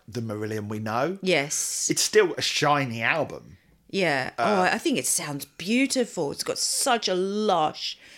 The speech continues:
Speaker 2: sound and a, such a great atmosphere.
Speaker 1: But on the whole, it's sort of quite a, it's quite a subtle change.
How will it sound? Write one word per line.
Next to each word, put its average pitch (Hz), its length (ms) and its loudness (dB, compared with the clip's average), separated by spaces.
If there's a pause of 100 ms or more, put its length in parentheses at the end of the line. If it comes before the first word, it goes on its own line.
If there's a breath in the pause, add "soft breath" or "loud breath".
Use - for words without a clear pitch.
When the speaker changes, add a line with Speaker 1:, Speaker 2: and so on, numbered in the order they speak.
(120 loud breath)
Speaker 2:
sound 165 840 2
and 160 160 0
a, 156 100 -6 (200)
such 196 240 -2
a 185 40 -2
great 180 560 0
atmosphere. 151 1040 -4
Speaker 1:
But 170 200 2
on 175 140 4
the 165 60 2
whole, 143 440 4
it's - 140 -8
sort - 180 -8
of - 60 -18
quite 127 320 2
a, 104 260 0 (920)
it's - 120 -6
quite 175 220 2
a - 40 -4
subtle 127 500 -2
change. - 760 -10